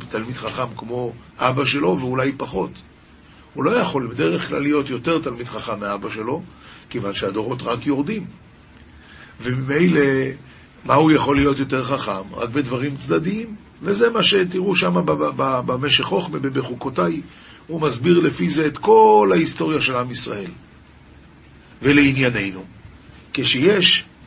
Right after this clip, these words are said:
בן של צדיק, בן של תלמיד חכם, היצר הרע שלו הרבה יותר גדול, כי הוא ת-, אתה יודע למה?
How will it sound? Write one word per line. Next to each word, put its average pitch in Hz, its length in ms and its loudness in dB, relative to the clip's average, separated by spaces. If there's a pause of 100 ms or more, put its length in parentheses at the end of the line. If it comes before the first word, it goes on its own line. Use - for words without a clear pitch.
(140)
בן 214 260 2
של 160 220 2
צדיק, 127 460 -4
בן 175 260 -2
של 156 200 2
תלמיד 147 280 -6
חכם, 110 400 -6 (1040)
היצר 226 440 0
הרע 202 200 4
שלו 220 220 4
הרבה 196 200 4
יותר 226 260 6
גדול, 202 380 0 (320)
כי - 100 -2
הוא 208 200 2
ת-, 185 280 -2
אתה 139 140 -6
יודע 139 220 2
למה? 180 260 0